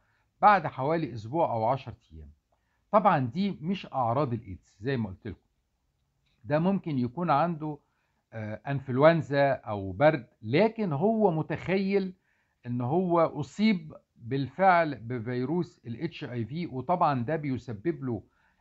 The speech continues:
قلق وتوتر، آه، شديد. آه، وطبعًا، آه، في بعض من الشباب بيخاف يعمل التحليل،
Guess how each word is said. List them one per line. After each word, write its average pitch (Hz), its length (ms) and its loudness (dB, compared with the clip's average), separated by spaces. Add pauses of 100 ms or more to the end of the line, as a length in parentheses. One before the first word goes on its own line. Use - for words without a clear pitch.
(160)
قلق 175 300 2 (180)
وتوتر، 135 1000 -2 (320)
آه، 101 240 -16
شديد. 147 520 -6 (1800)
آه، 90 1400 -10 (100)
وطبعًا، 139 760 2
آه، 107 220 -14
في - 160 -12
بعض 151 320 6 (100)
من 104 340 -4
الشباب 143 480 -6 (300)
بيخاف 139 640 2
يعمل 131 380 0
التحليل، 160 640 -8